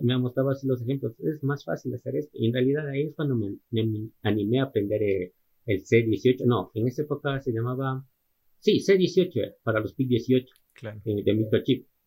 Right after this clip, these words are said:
Speaker 1: Entonces ahí vi que la fo-, lo potencial que tenía programar en un lenguaje de alto nivel,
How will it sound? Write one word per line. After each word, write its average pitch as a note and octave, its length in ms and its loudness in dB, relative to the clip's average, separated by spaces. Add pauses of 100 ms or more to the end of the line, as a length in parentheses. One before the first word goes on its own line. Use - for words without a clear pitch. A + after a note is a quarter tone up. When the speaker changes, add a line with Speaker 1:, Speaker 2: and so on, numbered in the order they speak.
(120)
Speaker 1:
Entonces C3+ 440 0
ahí E3+ 220 2
vi F#3 220 -4 (220)
que B2 260 2
la A2 120 0
fo-, G#2+ 440 0
lo G2 500 0
potencial G#2 580 0
que A#2+ 80 0
tenía G#2+ 320 -2
programar G#2+ 520 -2
en G2+ 120 -2
un G#2+ 100 -4
lenguaje G2 360 -4
de F#2+ 100 -4
alto F#2+ 180 -6
nivel, G2 340 -2